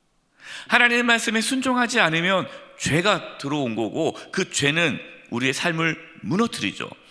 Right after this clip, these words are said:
그러니까 우리의 가정이 하나님 말씀 가운데 서지 않으면 우리의 가정은 회복될 수가 없다라는 거예요.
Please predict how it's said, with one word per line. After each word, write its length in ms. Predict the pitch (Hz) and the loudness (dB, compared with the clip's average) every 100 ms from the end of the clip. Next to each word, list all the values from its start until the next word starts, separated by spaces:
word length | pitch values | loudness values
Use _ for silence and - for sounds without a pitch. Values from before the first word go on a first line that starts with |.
| - - | -20 -10
그러니까 180 | 98 147 | -6 -2
우리의 220 | 190 196 | 0 0
가정이 680 | - 113 - 147 135 175 131 - - | 0 0 0 -2 0 0 0 -4 -6
하나님 340 | 185 180 170 | 0 0 0
말씀 580 | 147 95 - - 156 147 | 2 0 0 -2 -2 0
가운데 320 | 131 123 127 | 0 2 0
서지 400 | 135 170 170 - | 0 -2 -2 -2
않으면 440 | - 135 160 170 135 - - | 0 0 0 0 -2 -6 -2
우리의 220 | 156 147 | 0 0
가정은 380 | 113 110 131 127 - - | -2 -4 -4 -6 -10 -6
회복될 600 | 202 196 196 - 160 147 | -4 -4 -6 -6 -4 -2
수가 340 | - 131 135 | -4 -2 -2
없다라는 800 | - - - - 147 131 120 123 | -2 -6 -8 -4 0 0 0 -2
거예요. 360 | 76 50 50 | -4 -6 -10